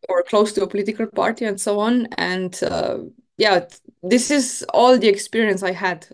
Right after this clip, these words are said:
Um, I don't know how it is in foreign countries, but in Slovenia, most local organizations are funded via public funds and calls for applications. But I have to say, this is a very unstable way of fun-, of,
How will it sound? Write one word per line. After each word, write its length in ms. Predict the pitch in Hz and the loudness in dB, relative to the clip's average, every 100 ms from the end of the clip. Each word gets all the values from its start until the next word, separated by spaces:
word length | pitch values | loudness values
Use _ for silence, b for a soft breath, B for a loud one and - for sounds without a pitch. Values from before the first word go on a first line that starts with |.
| - | -10
Um, 260 | 165 160 - | -6 -6 0
I 160 | 196 | 2
don't 100 | 240 | 4
know 120 | 247 247 | 4 4
how 200 | 240 233 | 4 4
it 100 | 233 | 4
is 240 | 247 226 - | 2 0 -6
in 400 | 190 185 180 185 | -4 -2 -4 -4
foreign 460 | - 196 214 226 | 2 4 4 2
countries, 520 | 220 220 233 269 294 - B B B B | 2 -2 0 0 -2 -10 B B B B
but 140 | 190 202 | 2 2
in 80 | |
Slovenia, 420 | 208 220 220 285 269 | 4 0 2 4 4
most 300 | 220 233 233 | 2 0 -2
local 240 | 214 247 | -4 -2
organizations 720 | 240 196 185 180 190 208 202 | -2 -2 -2 -2 -4 -4 -8
are 160 | - 185 | -6 -6
funded 480 | 185 180 185 185 185 | -4 -2 0 -2 -2
via 260 | 180 180 | -2 0
public 320 | 175 175 180 | 0 -2 -2
funds 440 | - 180 170 170 - | -4 -6 -6 -6 -8
and 440 | 170 160 160 156 | -6 -4 -6 -8
calls 340 | - 165 165 160 | -4 -2 -2 -4
for 240 | - 151 | -6 -4
applications. 720 | 143 156 156 147 143 - - - B B B - | -2 -4 -4 -8 -8 -12 -14 -14 B B B 2
But 300 | 175 - - | 4 4 2
I 120 | 196 | 2
have 200 | 220 247 | 4 4
to 80 | 262 | 2
say, 180 | 254 247 | 2 2
this 160 | 220 254 | 2 0
is 160 | 240 | 0
a 100 | - | 0
very 400 | 202 208 208 208 208 | 2 4 6 4 2
unstable 680 | 214 220 - 220 220 190 | 0 0 -2 -2 2 2
way 200 | 170 160 | 0 -2
of 140 | 156 160 | -6 -10
fun-, 380 | - 175 165 - | -6 -6 -4 -4
of, 100 | 175 | -6